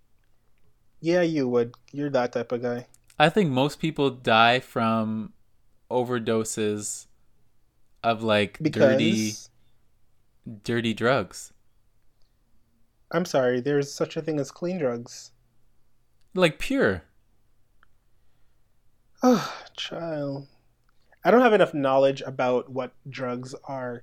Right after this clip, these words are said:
Speaker 1: clean and dirty, so I couldn't speak on that.
Speaker 2: Like, a lot of people buy drugs and it's, like, laced with fentanyl.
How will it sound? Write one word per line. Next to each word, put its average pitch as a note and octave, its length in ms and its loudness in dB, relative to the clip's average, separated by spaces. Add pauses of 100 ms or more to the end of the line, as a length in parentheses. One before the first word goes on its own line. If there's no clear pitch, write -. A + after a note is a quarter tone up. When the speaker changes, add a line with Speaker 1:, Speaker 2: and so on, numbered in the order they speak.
Speaker 1:
clean C3 460 -6
and B2+ 160 -6
dirty, B2 480 -2 (140)
so B2+ 260 -2
I B2+ 120 -4
couldn't B2+ 320 -6
speak B2+ 340 -8
on C3+ 160 -2
that. C#3 100 -2
Speaker 2:
Like, C3+ 160 2
a C3+ 60 4
lot C#3 200 8
of D3 80 0
people D#3+ 300 -2
buy B2 520 2
drugs A#2+ 480 0
and A#2 440 -6
it's, - 220 -8
like, A#2+ 180 -2
laced A#2 480 -2
with A#2 180 -4
fentanyl. A#2 560 -4